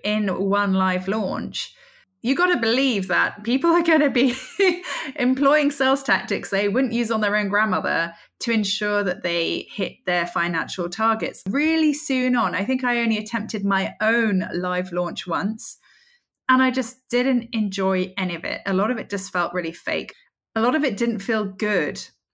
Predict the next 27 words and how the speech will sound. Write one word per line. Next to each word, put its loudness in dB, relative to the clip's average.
If 2
you 4
have 4
live 2
launched, 0
I 0
suspect -6
you -4
will 0
know 0
what 0
I'm 2
talking -10
about. -4
Let's -4
get -2
into -4
the -2
nuts -4
and -2
bolts -4
of -10
it. -4
Why 2
is 0
live 0
launching -2